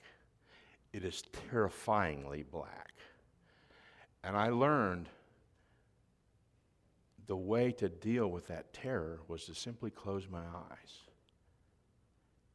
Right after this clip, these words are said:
And I know that sounds silly. I thought it was silly, but it worked. Because the eyes are open, they expect to see.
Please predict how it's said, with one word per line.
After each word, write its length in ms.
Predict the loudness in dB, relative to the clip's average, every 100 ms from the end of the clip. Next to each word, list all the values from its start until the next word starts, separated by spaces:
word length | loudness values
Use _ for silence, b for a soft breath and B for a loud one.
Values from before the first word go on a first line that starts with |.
| _ _ _ _ _ _ _ _ -6
And 100 | -2
I 60 |
know 160 | 0 2
that 180 | 0 0
sounds 340 | -2 -2 -2
silly. 360 | -2 -2 -4 -10 -12 2
I 120 | 2
thought 240 | 4 2
it 100 | 2
was 140 | -4 -6
silly, 420 | -4 -4 -4 -12 -20 b b b
but 160 | -2 -2
it 60 | -2
worked. 420 | 0 2 0 -6 -20 B B B B -12
Because 320 | -4 -2 -4
the 180 | -4 -4 4
eyes 360 | 6 6 6
are 160 | 4 10
open, 400 | 10 10 4 -4 -10 -6
they 120 | -2
expect 640 | -2 -2 -8 2 0 0 -12
to 80 | -8
see. 420 | -6 -4 -6